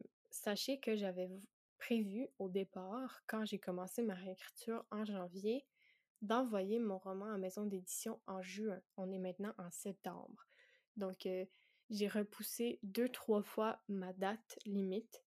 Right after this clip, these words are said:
parce que c'était pas possible, en fait. Et donc, il y a des fois où je réussis tout simplement pas à accomplir mes objectifs. Mais c'est pas grave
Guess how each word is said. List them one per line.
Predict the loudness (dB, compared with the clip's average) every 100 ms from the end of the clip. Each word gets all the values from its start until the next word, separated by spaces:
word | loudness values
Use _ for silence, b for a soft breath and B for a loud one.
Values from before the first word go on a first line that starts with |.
| -2
parce | -2 -2
que | -4 -4
c'était | -4 -6 -4
pas | -2 0
possible, | 2 0 -2 -4 -4 -4 -10
en | -10
fait. | -4 -4 -4 -8 b b b b b b _ _
Et | 2
donc, | 4 0 -2 -12 _ _ _ _ _
il | 2
y | 4
a |
des | 4
fois | 6 6 6 4
où | 4
je | 4 4 6 6 4
réussis | 4 2 0 -2
tout | 0
simplement | 4 4 6 4 2
pas | 4 4
à | 4 2
accomplir | 2 2 2 2 4
mes | 4
objectifs. | 2 0 -6 0 0 0 -6 _ _ _ _ _ _ _ -4
Mais | -4
c'est | -2 -2
pas | 2 0
grave | 0 -2 0 -2